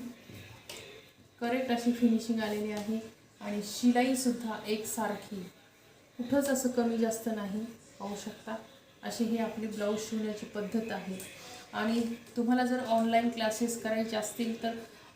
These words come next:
अ, व्हिडिओ अपलोड होत आहे, ते तुम्हाला पाहायचे आहेत आणि त्याप्रमाणे तुम्हाला तुमचं ब्लाऊज शिवायचं आहे. नक्कीच तुम्हाला तुमचं ब्लाऊज शिवता येणार आहे. तर असं आप-, तुम्ही क्लास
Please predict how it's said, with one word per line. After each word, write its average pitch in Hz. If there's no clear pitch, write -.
अ, 226
व्हिडिओ 240
अपलोड 240
होत 233
आहे, 214
ते 208
तुम्हाला 214
पाहायचे 220
आहेत 214
आणि 202
त्याप्रमाणे 214
तुम्हाला 208
तुमचं 208
ब्लाऊज 208
शिवायचं 208
आहे. 196
नक्कीच 220
तुम्हाला 233
तुमचं 233
ब्लाऊज 220
शिवता 233
येणार 220
आहे. 202
तर 214
असं 202
आप-, -
तुम्ही 233
क्लास 226